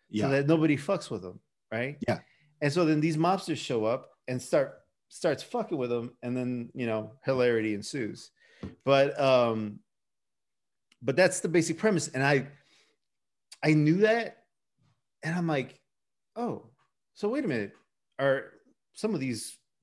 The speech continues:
Speaker 2: people that are fighting," 'cause, like, the, the, the tailor comes out, the butcher comes out, like,
Speaker 1: Yeah.
Speaker 2: all these guys end up coming out of the woodwork, out of this little town or complex, apartment complex, and every single one of them knows kung fu,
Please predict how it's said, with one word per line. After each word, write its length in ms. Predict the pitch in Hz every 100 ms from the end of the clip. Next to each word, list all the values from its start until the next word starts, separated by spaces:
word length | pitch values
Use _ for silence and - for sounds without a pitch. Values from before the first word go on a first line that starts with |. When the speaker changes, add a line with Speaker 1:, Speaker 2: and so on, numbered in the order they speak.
| _ _
Speaker 2:
people 420 | - 196 190 117 113
that 120 | 110
are 100 | 104
fighting," 760 | - - 135 151 135 104 107 117 _ _ _ - -
'cause, 180 | - 190
like, 260 | 190 170 - - -
the, 180 | 151 160 156
the, 180 | 147 147
the 140 | 139
tailor 480 | 113 - 139 135 127
comes 280 | 127 131 117
out, 460 | 120 117 117 113
the 60 | 131
butcher 420 | 107 127 120 123
comes 360 | - 135 117 107
out, 480 | 110 110 110 107 117
like, 180 | 107 - - -
Speaker 1:
Yeah. 120 | 104
Speaker 2:
all 100 | 175
these 180 | 208 190
guys 360 | 180 170 151 - - _ -
end 180 | 170
up 120 | 170 139
coming 240 | 180 170
out 140 | 156 151
of 80 | 139
the 80 | 127
woodwork, 540 | 147 147 127 113 104 - _
out 140 | 135 135
of 60 |
this 200 | 127 123
little 180 | 147 131
town 640 | 113 147 147 131 104 104 107 _ -
or 260 | 117 104 - -
complex, 840 | - 147 123 110 101 - - - - _
apartment 300 | - 151 123
complex, 440 | 104 107 110 101 - - - -
and 100 | 151
every 200 | 175 196
single 280 | 165 226 175
one 140 | 151 160
of 60 |
them 120 | 135 120
knows 180 | 120
kung 180 | - 120
fu, 320 | 107 131 101